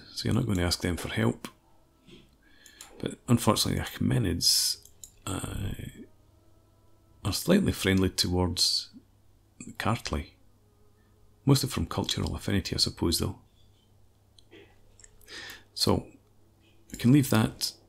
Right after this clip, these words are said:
and as I said, we'll go to politics. Not politics, uh, characters that I'm after.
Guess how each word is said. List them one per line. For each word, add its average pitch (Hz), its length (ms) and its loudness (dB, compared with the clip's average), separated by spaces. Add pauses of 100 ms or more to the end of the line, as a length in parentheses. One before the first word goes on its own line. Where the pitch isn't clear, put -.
(120)
and - 540 -4
as 98 100 -6
I - 60 -8
said, 101 360 2
we'll 98 200 2 (180)
go 123 160 4
to - 420 -2 (200)
politics. - 760 0 (960)
Not - 220 -2
politics, - 640 -4
uh, 87 200 -4 (120)
characters - 500 -2
that - 100 -6
I'm 85 120 0
after. 82 360 -2